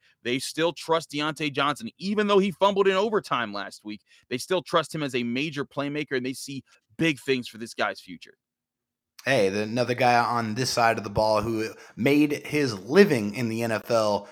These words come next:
Speaker 2: as being one of the best route runners in the N F L. Of course, I'm talking about Keenan Allen. So the Steelers have scored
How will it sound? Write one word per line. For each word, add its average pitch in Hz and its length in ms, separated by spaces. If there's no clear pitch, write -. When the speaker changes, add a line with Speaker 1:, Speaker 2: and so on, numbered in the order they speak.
Speaker 2:
as 107 120
being 117 220
one 113 120
of 104 60
the 98 60
best 113 300
route 110 200
runners 104 520
in 120 160
the 107 140
N 104 100
F 101 120
L. 98 140
Of 90 80
course, 101 240
I'm 95 100
talking 95 380
about 104 260
Keenan 101 320
Allen. 92 340
So - 280
the 139 80
Steelers 247 460
have 175 140
scored 156 560